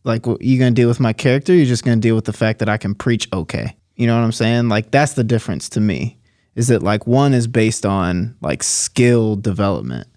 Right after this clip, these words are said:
And I feel like discipleship is about your character becoming more like Jesus.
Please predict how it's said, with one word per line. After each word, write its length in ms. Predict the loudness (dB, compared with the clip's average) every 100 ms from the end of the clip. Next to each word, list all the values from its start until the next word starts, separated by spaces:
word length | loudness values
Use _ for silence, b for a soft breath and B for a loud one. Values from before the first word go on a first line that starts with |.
| _ _ _ _ _ _ _
And 160 | 0 0
I 60 |
feel 180 | 2 2
like 180 | 2 0
discipleship 960 | -4 -2 0 0 -2 -2 -2 -2 _ _ _ _ _ _
is 140 | 0 2
about 320 | 2 2 2
your 180 | 0 0
character 420 | 0 -2 0 -2
becoming 440 | -2 -2 0 2 0
more 180 | 0
like 180 | -2 -6
Jesus. 520 | -6 -8 -8 -12 -16